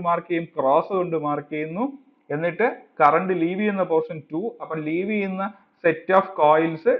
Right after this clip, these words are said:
dot കൊണ്ട് റെപ്രസെന്റ് ചെയ്യുന്നു. എന്നിട്ട് നമ്മൾ right hand thumb rule വെച്ചിട്ട് നമ്മൾ ഈ കോയിലിൽ കൂടെ പോകുന്ന flux-ിന്റെ അല്ലെങ്കിൽ ഫീൽഡിന്റെ direction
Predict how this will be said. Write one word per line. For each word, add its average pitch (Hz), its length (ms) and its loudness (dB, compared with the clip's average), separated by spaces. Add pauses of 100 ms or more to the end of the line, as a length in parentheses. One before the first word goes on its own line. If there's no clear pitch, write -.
(160)
dot 202 380 6
കൊണ്ട് 165 260 4
റെപ്രസെന്റ് 131 420 -6
ചെയ്യുന്നു. 107 220 -8 (360)
എന്നിട്ട് 208 300 4 (100)
നമ്മൾ 180 160 0 (560)
right 170 300 4
hand 220 240 0 (140)
thumb 208 320 2
rule 220 160 4 (160)
വെച്ചിട്ട് 160 400 -4 (140)
നമ്മൾ 151 200 -4 (320)
ഈ 180 80 -6 (240)
കോയിലിൽ 233 460 2 (100)
കൂടെ 175 200 4 (100)
പോകുന്ന 160 360 2 (420)
flux-ിന്റെ 160 640 -2 (100)
അല്ലെങ്കിൽ 156 260 -2 (100)
ഫീൽഡിന്റെ 190 600 -2 (100)
direction 185 400 0